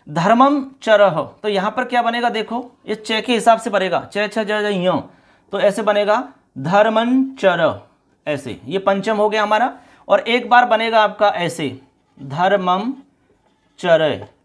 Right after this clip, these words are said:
ऐसे बनेगा। तो दो रूप बनेंगे इसमें। तो ऐसे उदाहरण आएंगे तो उसमें दो रूप बनेंगे,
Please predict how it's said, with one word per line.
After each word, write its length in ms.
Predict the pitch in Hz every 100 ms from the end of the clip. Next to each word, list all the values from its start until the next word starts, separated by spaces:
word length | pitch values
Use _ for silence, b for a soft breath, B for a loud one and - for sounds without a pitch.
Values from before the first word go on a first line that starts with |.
| _
ऐसे 240 | 180 196 190
बनेगा। 320 | 165 156 185
तो 100 | 233
दो 200 | 185 269
रूप 140 | 320
बनेंगे 340 | 240 226 214 196
इसमें। 340 | - 151 98 _ _ b b -
तो 80 | 277
ऐसे 420 | 226 254 262 339
उदाहरण 400 | 285 240 269 269
आएंगे 300 | 240 247 262
तो 140 | 262
उसमें 300 | 233 226 190
दो 140 | 175 202
रूप 140 | 247
बनेंगे, 440 | 240 240 240 254